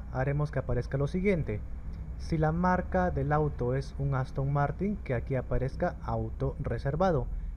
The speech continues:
Y si no, que aparezca auto disponible. Para ello utilizaremos la función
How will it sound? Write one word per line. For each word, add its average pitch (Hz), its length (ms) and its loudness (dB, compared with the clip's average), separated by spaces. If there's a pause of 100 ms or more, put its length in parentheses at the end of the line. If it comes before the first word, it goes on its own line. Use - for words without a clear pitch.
(340)
Y 208 100 0
si 226 140 0
no, 196 240 2 (140)
que 147 100 -2
aparezca 151 560 -2 (100)
auto 151 300 0
disponible. 117 720 -4 (580)
Para 160 260 6
ello 180 180 6
utilizaremos 170 640 2
la 139 140 2
función 151 640 0